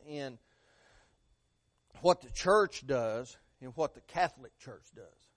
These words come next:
You have someone come forward, and usually it's a private conversation on the front row, right? Or it's a,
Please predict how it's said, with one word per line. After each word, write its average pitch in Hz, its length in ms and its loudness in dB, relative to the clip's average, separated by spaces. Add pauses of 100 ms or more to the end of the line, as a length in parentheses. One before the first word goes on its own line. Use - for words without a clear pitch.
(680)
You 147 100 -4
have 170 120 2
someone 175 320 -4
come 170 240 -4
forward, 175 420 4
and 139 140 -10
usually 170 400 -4
it's 143 140 -6
a 123 40 -16
private 165 480 4
conversation 170 680 -2
on 147 160 -6
the 127 60 -14
front 165 280 -8
row, 165 300 4
right? 147 340 4
Or 147 200 0
it's 139 160 -10
a, 139 180 -6